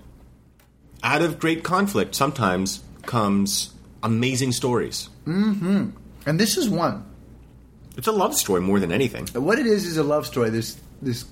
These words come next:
Speaker 2: cute can-do couple down there in Oxford, Ohio, who, what the hell, just decided to throw caution to the winds and live their dream. And somewhere along the way, that dream collided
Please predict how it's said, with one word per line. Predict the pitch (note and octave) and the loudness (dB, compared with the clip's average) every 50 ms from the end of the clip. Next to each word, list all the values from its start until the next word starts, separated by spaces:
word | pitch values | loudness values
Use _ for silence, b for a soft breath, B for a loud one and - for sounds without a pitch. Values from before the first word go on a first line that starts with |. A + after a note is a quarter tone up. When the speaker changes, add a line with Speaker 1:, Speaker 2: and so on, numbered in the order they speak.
| - - - - | -18 -20 -18 -6
Speaker 2:
cute | - G3 G#3+ A#3 G#3 - - - | 0 2 2 2 2 -2 -6 -14
can-do | - - - D#3 E3 F3+ F#3+ F3 D#3 E3+ F3+ - | -10 -6 -4 -2 -2 0 -2 0 0 -2 -2 -2
couple | - - A#2+ A2+ - G2+ G2+ G2+ G2+ - - - - - - - - - - - - - - - | -2 0 0 0 0 0 -2 -2 -2 -4 -8 -16 -18 -18 -18 -18 -20 -20 -20 -20 -20 -20 -6 0
down | - B2 C3+ D#3 | 2 2 2 4
there | D#3+ D#3+ D3+ D3+ | 4 4 4 4
in | C#3+ - | 4 4
Oxford, | A#2 A#2+ B2+ B2 - - - A#2 A2 - A#2 | 4 4 4 2 0 -2 0 0 0 0 -2
Ohio, | A2 G#2 G#2+ G2 G2 F#2 E2 F2 - - - - - - - - - - - - - - - - - | -2 -2 0 0 0 -2 -4 -6 -8 -12 -16 -20 -20 -20 -20 -20 -20 -20 -20 -20 -20 -20 -18 -18 -10
who, | - - D#3 D#3 D3 C3+ B2+ B B B B B B B B B B | -4 -2 0 0 0 0 -2 B B B B B B B B B B
what | - F3+ G#3+ G#3 - | 2 2 2 2 2
the | A3+ | 0
hell, | E3+ C3 E3 D3+ A#2+ - - | 2 2 2 2 2 0 -2
just | - F3+ - - | -8 -8 -6 -4
decided | - - - - E3+ F3 E3+ D#3 | -4 -2 0 0 2 2 2 0
to | C3+ | -2
throw | B2 - C3 A#2+ | 0 0 0 0
caution | - - D3 D3+ D#3 D#3 G3+ D#3 | 0 0 0 2 2 0 -2 -4
to | E3 E3 | -2 0
the | D#3+ C3 | 0 2
winds | A#2+ A#2 A#2 A2+ A#2+ B2 A#2+ | 2 4 4 2 2 0 0
and | - A#2+ B2+ B2 | 2 2 4 4
live | B2+ C3+ C3+ C#3 | 4 4 2 2
their | D3+ D#3 | 2 0
dream. | D3+ D#3+ F#3+ D4 - - - - - - - - - - - - - - - - - - - - | 2 0 0 0 0 -2 -4 -8 -14 -18 -20 -20 -20 -20 -20 -20 -20 -20 -20 -18 -16 -10 -4 -2
And | D#3+ E3+ E3+ E3 D#3 E3 B B B B B B B B B | 2 2 2 2 0 -2 B B B B B B B B B
somewhere | - - - G3 A3+ A#3+ C#4 C4+ | -8 -4 -2 -2 0 0 0 0
along | A3+ F#3 D#3+ D3+ C#3+ C3+ | 0 0 0 0 0 0
the | C3+ | 0
way, | B2 A2+ A2 G#2+ G#2+ A#2 | 0 0 -2 -2 -2 -2
that | A#2 C#3 E3 F#3+ F#3+ C3 | -2 -2 -2 -2 -4 -4
dream | B2+ C3+ C#3+ C#3+ C#3+ B2+ | -4 -4 -2 -2 -4 -6
collided | - - A#2 A2+ A2+ A#2+ A#2+ B2 B2+ C3 C3 | -6 -4 -2 0 2 2 2 2 0 0 -4